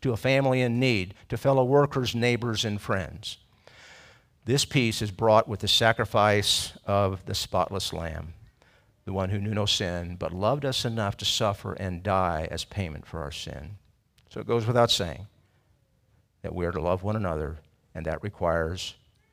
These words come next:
forgiveness to bring about peace. So, to wrap up,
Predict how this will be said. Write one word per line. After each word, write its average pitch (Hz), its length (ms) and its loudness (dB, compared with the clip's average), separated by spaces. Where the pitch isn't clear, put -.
forgiveness 87 720 -6
to 98 100 -8
bring 82 260 -4
about 71 340 -8
peace. - 520 -12
So, 90 340 0
to - 100 -8
wrap 107 280 6
up, 127 260 4